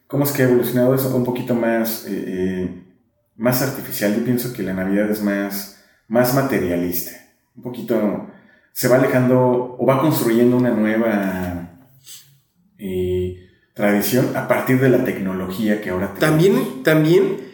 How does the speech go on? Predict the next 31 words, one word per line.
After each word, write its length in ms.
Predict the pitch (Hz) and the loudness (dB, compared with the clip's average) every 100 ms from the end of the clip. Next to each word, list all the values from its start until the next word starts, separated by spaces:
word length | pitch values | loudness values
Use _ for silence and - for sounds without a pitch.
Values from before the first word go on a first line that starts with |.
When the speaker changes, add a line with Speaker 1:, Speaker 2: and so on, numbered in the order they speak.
| - _ _ _ | -20 _ _ _
Speaker 1:
Porque 180 | 151 202 | 4 6
Speaker 2:
pero 140 | 170 165 | 6 4
Speaker 1:
la 80 | 156 | 2
Navidad 300 | 156 202 185 | 2 2 0
involucra 440 | 147 139 147 170 175 | 0 2 2 2 0
también 220 | 156 170 | 2 2
la 60 | |
tecnología, 540 | 131 120 117 - 117 - | 0 0 0 -4 -8 0
Speaker 2:
pero 300 | 220 214 147 | 4 6 6
Speaker 1:
¿no? 60 | - | 2
Speaker 2:
eso, 540 | 233 - 294 330 - - | 2 2 2 0 -2 -2
esto, 500 | 214 220 - 180 - | -2 0 -2 -2 0
bueno, 260 | 160 196 180 | 4 6 4
sí, 400 | - 202 - - | 4 2 2 0
el 160 | 143 143 | -4 0
tema 240 | 170 202 | 2 4
de 80 | 185 | 4
los 160 | 127 127 | 4 2
regalos, 540 | 127 135 135 117 107 | 2 2 2 0 -2
¿no? 320 | 110 - - _ _ _ _ _ _ - | -8 -10 -16 _ _ _ _ _ _ 2
Pero 260 | 156 160 | 4 6
esto 480 | 180 180 220 156 - | 6 4 2 2 0
lo 80 | 151 | 0
estamos 360 | 139 165 196 220 | 0 2 2 2
diciendo 420 | 143 147 175 175 | 0 0 0 0
tú 120 | 160 165 | 2 2
y 120 | 156 | 2
yo 680 | 131 127 110 - - _ _ | 0 0 -4 -12 -20 _ _
ya 200 | 127 147 | -2 0
de 80 | 143 | 0
adultos. 800 | 135 131 160 - 110 - - _ | 0 0 0 0 -6 -12 -16 _